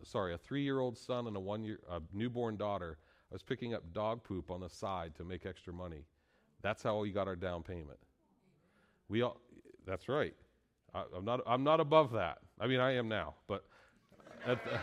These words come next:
<laughs> I, I already got the house. We're already making our payments. I'm not picking up any more dog poop, but, well, for a hundred dollars an hour, I'll do it. But, so, listen, we got it through extra jobs, extra work,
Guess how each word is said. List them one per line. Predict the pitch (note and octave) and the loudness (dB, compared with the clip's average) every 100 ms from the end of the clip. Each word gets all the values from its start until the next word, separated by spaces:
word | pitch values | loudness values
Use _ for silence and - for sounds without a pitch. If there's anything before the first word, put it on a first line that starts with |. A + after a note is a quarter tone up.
| - - - - - - | -4 -4 -6 -6 -6 6
<laughs> | |
I, | A2 A#2+ - - - | 10 10 6 -4 -2
I | B2 B2+ D#3 | 0 6 10
already | F#3+ F3 | 10 10
got | F#3 E3+ | 8 10
the | |
house. | D#3+ E3 C#3+ - - - - - - | 10 10 10 0 -14 -14 -14 -12 2
We're | D3 F3 | 8 10
already | E3+ | 10
making | D3+ D3+ D3+ | 8 6 6
our | C#3 | 4
payments. | C#3 C#3 C3 A2 - A2+ | 6 4 4 0 -4 0
I'm | C#3+ | 4
not | D#3 | 4
picking | E3+ D3 | 6 4
up | C3+ | 4
any | C#3+ | 2
more | C3+ C3 | 2 4
dog | B2 A2+ | 4 4
poop, | A#2 F#2 A2+ | 2 -4 2
but, | C#3 - - - - - - - - - - E4+ - - - C5+ B4+ - - - - - - - | 0 0 -10 -16 -16 -16 -18 -18 -20 -20 -20 -20 -20 -20 -20 -20 -20 -20 -20 -20 -20 -20 -20 -2
well, | C#3 D#3 D#3 D#3 - - - | 8 12 12 10 0 -16 -6
for | - C#3 | 0 2
a | |
hundred | E3+ D#3+ | 2 4
dollars | D3 C#3 B2+ | 4 4 2
an | A#2 | 0
hour, | G#2+ F#2 F2 | 0 2 0
I'll | E2 | -2
do | D#2+ | -4
it. | - F2+ | -10 -6
But, | A2 - - - - - - - - - - - - - - - | -6 -8 -18 -18 -18 -18 -16 -14 -14 -16 -16 -16 -16 -16 -18 -2
so, | - D3 C#3+ - - _ _ _ _ _ _ _ _ _ _ _ _ _ C3 | 6 6 6 2 -16 _ _ _ _ _ _ _ _ _ _ _ _ _ 4
listen, | F3 - G#2 G#2 | 4 4 -2 0
we | D#3+ | 6
got | F#3 F#3 | 8 8
it | C3+ | 6
through | C#3+ C#3+ | 2 4
extra | D#3 E3+ - D#3+ | 6 6 2 -2
jobs, | D3 D#3+ D3 B2 - - | 4 8 8 8 4 2
extra | D#3 - D#3 | 0 2 0
work, | C#3+ D3+ A#2+ | 4 4 4